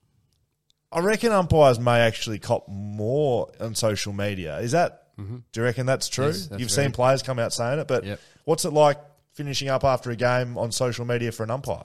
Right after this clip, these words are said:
Speaker 2: My last five years, um, I've never seen it as bad. Um, I would get into my car and just click on it, and occasionally I wouldn't click on it for weeks, and I go, "What's all these message requests there, you know, in the,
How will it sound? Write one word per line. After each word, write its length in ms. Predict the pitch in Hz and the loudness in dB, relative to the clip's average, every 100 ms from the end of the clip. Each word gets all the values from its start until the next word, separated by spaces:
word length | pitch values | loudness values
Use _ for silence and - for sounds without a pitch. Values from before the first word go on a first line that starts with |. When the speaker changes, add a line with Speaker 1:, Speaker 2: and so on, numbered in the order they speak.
| - | -12
Speaker 2:
My 260 | 110 127 | -6 -2
last 360 | 135 131 120 - | -2 -2 -4 -6
five 320 | - 113 104 | -4 -4 -4
years, 520 | 101 101 101 165 185 - | -6 -6 -6 -8 -10 -8
um, 260 | 107 101 - | -8 -6 -6
I've 160 | 98 | -8
never 260 | 107 117 107 | -6 -8 -6
seen 320 | 98 - 107 | -8 -8 -8
it 120 | 104 - | -10 -12
as 180 | 98 - | -12 -12
bad. 380 | 90 107 208 208 _ _ _ _ _ _ _ | -10 -10 -10 -14 _ _ _ _ _ _ _
Um, 520 | 107 107 107 104 107 - _ _ _ _ _ - | -10 -6 -6 -8 -10 -14 _ _ _ _ _ -14
I 100 | 120 | -12
would 160 | 120 | -12
get 140 | 113 123 | -12 -12
into 160 | 110 113 | -12 -10
my 140 | 110 | -10
car 260 | - 110 110 | -8 -6 -4
and 100 | 104 | -6
just 320 | - - - | -10 -16 -18
click 240 | - 120 | -14 -12
on 160 | 113 113 | -10 -10
it, 40 | 123 | -10
and 80 | |
occasionally 400 | 123 156 175 147 | -8 -4 -2 -2
I 100 | 123 | -4
wouldn't 200 | 113 110 | -6 -10
click 180 | - 110 | -14 -14
on 60 | 107 | -16
it 100 | 87 | -16
for 140 | 101 | -14
weeks, 280 | 110 95 - | -12 -12 -12
and 80 | 120 | -14
I 40 | |
go, 120 | 117 | -14
"What's 280 | 120 202 - | -14 -14 -14
all 80 | 170 | -12
these 180 | 135 104 | -12 -10
message 380 | 120 127 135 123 | -8 -8 -10 -12
requests 380 | - 110 90 | -12 -12 -12
there, 280 | - 101 98 | -10 -10 -10
you 60 | 104 | -10
know, 80 | 107 | -10
in 120 | |
the, 60 | 104 | -8